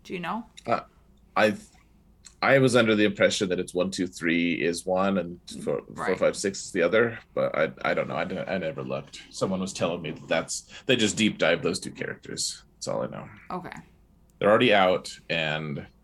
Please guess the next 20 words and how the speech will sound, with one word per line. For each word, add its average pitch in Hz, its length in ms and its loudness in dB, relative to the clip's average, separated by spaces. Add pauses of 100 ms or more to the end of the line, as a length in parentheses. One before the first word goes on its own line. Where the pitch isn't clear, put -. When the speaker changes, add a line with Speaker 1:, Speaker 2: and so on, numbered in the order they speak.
(100)
Speaker 2:
apparently 90 300 -2
they're - 120 -4
good. - 220 -8 (400)
Speaker 1:
All 233 100 2
right. - 240 -2 (200)
Um, 214 420 4
yeah, 208 320 4
I'm 208 340 -2
game - 280 -10
to, 170 340 -12 (100)
to 170 100 -14
split - 380 -10
the - 80 -16
storylines. - 600 -8
That 185 180 -8
sounds 180 220 -8
like 175 100 -12
a 165 60 -12
great 196 260 -8
idea. - 320 -12